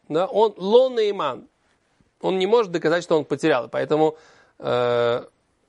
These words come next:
он платит банку, как будто бы он ничего не терял.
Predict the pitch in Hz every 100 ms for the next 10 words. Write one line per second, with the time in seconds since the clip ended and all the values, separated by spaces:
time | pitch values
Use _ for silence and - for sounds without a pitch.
0 | _ _ _ _ 170 160 190 208 196 247
1 | 311 254 220 254 _ _ - _ _ 143
2 | 151 214 170 160 160 165 156 151 147 139
3 | 120